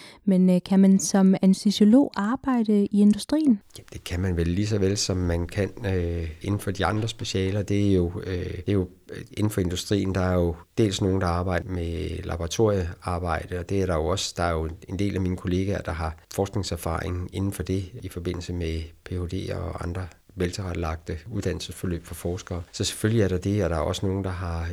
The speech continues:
Speaker 2: epidemi-, epidemiologisk interesse. Det er altså svært at sige det. Øh, der er en, en, en del anæstesiologer, som også har epidemiologisk interesse, og der er selvfølgelig mulighed for, at man kan bruge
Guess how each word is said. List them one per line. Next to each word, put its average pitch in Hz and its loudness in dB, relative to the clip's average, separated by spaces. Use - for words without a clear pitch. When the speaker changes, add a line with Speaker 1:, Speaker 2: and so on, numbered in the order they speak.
Speaker 2:
epidemi-, 90 -2
epidemiologisk 92 -2
interesse. 87 -8
Det 87 -6
er 87 -6
altså - -12
svært 104 -8
at - -14
sige 98 -6
det. 98 -8
Øh, 92 -10
der 95 -4
er 98 2
en, 98 0
en, 85 -2
en 92 -2
del 117 4
anæstesiologer, 95 0
som 92 -2
også 87 -2
har 90 -4
epidemiologisk 87 -4
interesse, 85 -6
og 85 -8
der 92 -2
er 90 0
selvfølgelig 87 -4
mulighed 92 -2
for, 90 -4
at - -6
man 82 -2
kan 80 -14
bruge 98 -2